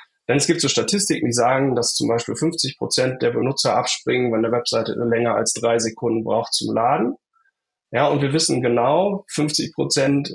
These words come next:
an Personen, die wir verlieren auf der Webseite, das ist nicht so gut. Und wir wissen genauso, dass wenn eine Webseite sehr performant ist, dass wir mehr, äh, Besucher kriegen durch höheres seo-Ranking.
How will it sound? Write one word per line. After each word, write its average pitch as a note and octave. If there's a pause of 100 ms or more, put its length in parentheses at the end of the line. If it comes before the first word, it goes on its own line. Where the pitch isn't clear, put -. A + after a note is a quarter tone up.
(160)
an A#2+
Personen, C3+
die C3
wir C3
verlieren C#3
auf C#3+
der C#3
Webseite, C#3+
das C3
ist C#3+
nicht D#3+
so C#3
gut. E3 (460)
Und -
wir C#3
wissen D3
genauso, C#3+
dass D3
wenn B2
eine B2+
Webseite C3
sehr C3+
performant B2+
ist, D3+ (260)
dass B2
wir B2
mehr, B2+
äh, A2+
Besucher A#2+
kriegen C3
durch A2+
höheres A#2
seo-Ranking. A2+